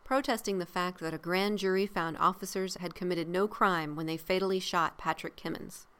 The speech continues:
Dickerson's case was scheduled for trial this week,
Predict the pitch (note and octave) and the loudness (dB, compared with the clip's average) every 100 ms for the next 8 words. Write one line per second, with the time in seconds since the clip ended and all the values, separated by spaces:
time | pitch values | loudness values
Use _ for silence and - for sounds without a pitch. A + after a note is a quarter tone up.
0 | - - - - - - F3+ F#3+ F#3 F3 | -20 -20 -20 -20 -10 -4 -2 -2 -2 -2
1 | F3+ G#3 G3 A3+ F3 E3+ - F#3 G3+ F#3+ | -2 0 0 0 -4 -4 -2 0 0 -2
2 | E3 - G#3 G3+ D#3+ - D#3+ G3 - | -4 2 4 4 0 -4 -4 -6 -6